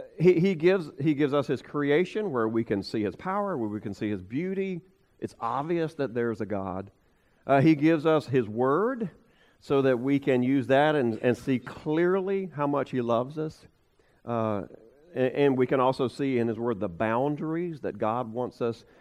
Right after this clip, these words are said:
to, to stay in, uh, and, and, and, and be protected. Not, not because He wants us to have a miserable or boring life and have no fun.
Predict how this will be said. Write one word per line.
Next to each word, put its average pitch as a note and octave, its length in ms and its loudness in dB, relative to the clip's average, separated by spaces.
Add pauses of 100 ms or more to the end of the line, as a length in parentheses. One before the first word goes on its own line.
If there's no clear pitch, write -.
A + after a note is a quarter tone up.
(200)
to, A2 280 0
to - 220 -8
stay B2+ 460 2
in, C#3+ 260 -2 (200)
uh, A#2 340 6
and, B2 360 2
and, A#2 300 2
and, A2 320 0 (100)
and A2 140 -2
be A#2+ 100 -2
protected. B2+ 600 -2
Not, D3+ 280 2 (120)
not E3 200 4
because D#3+ 300 2
He C#3+ 80 2
wants C3+ 300 0
us B2+ 160 -2
to A2+ 120 0
have A2+ 140 4
a G2+ 80 0
miserable B2 460 0
or G2+ 160 -2
boring A#2+ 480 -2
life G#2+ 340 0
and G2+ 100 -4
have A#2+ 200 4
no A#2+ 180 0
fun. C3+ 640 0